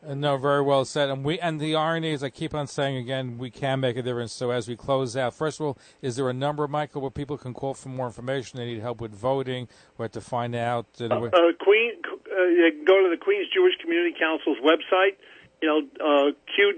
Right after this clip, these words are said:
Speaker 2: J C C dot org, and, uh, you can obviously contribute.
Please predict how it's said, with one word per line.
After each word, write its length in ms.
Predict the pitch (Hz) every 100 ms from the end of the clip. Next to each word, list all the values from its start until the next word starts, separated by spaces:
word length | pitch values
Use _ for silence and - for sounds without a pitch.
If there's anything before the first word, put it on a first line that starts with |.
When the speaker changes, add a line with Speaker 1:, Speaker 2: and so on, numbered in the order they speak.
| 151
Speaker 2:
J 240 | 175 170 -
C 140 | 175 170 -
C 180 | 180 180
dot 260 | 165 160 156
org, 340 | 160 185 202 139 _ _ _ _ _ _ _
and, 380 | 185 165 160 147
uh, 80 | 151
you 220 | 147 151
can 160 | 165 165
obviously 420 | 160 170 170 165
contribute. 680 | 151 160 151 190 185 214 220